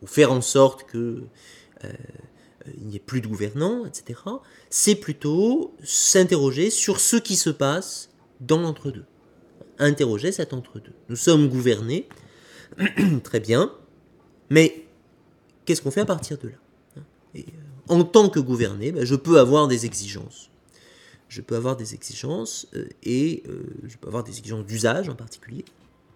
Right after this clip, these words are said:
Et cette, cette problématique de l'usage, hein, est transversale à toute une série de mouvements sociaux qui, euh, chacun de leur côté, ne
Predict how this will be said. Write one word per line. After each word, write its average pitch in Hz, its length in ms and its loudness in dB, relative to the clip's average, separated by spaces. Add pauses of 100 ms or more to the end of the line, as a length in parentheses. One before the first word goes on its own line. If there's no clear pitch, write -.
(960)
Et 117 60 -14
cette, - 320 -12 (380)
cette - 200 -4
problématique 117 520 0
de 104 100 -8
l'usage, 131 580 -4 (200)
hein, - 100 -12 (100)
est 135 120 0
transversale 131 600 2
à 104 60 4
toute 131 200 -10
une 123 80 -6
série 117 300 -8
de 110 60 -12
mouvements 107 280 -10
sociaux 190 500 -8 (540)
qui, 214 500 -8
euh, - 80 -14
chacun 151 320 -6
de 131 60 -2
leur 107 140 -4
côté, 214 420 -4
ne 165 160 -4